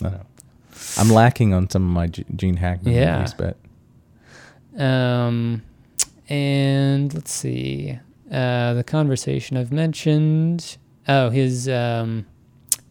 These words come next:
Speaker 2: cameo in Young Frankenstein.
Speaker 1: Oh,
Speaker 2: It's,
Speaker 1: yeah.
Speaker 2: uh, one of my favorites.
Speaker 1: Yeah.
Speaker 2: <laughs> As the blind man in
Speaker 1: Yeah.
Speaker 2: that.
Speaker 1: Yeah.
Speaker 2: Um, and, um, yeah.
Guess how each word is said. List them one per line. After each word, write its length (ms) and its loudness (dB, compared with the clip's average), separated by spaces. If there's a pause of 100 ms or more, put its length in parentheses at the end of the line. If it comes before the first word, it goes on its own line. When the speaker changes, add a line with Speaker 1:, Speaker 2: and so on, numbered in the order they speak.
(200)
Speaker 2:
cameo 600 -2
in 560 -4
Young 280 -4
Frankenstein. 1000 -2 (240)
Speaker 1:
Oh, 180 0
Speaker 2:
It's, 100 2
Speaker 1:
yeah. 120 2
Speaker 2:
uh, 520 0 (440)
one 140 -4
of 60 0
my 100 0
favorites. 760 0 (300)
Speaker 1:
Yeah. 180 2
Speaker 2:
<laughs> 0 - (200)
As 400 0
the 80 -4
blind 420 0
man 360 0
in 120 -4
Speaker 1:
Yeah. 300 -2 (400)
Speaker 2:
that. 200 -6 (100)
Speaker 1:
Yeah. 400 0
Speaker 2:
Um, 120 -2 (1160)
and, 500 0
um, 760 -2 (1080)
yeah. 540 0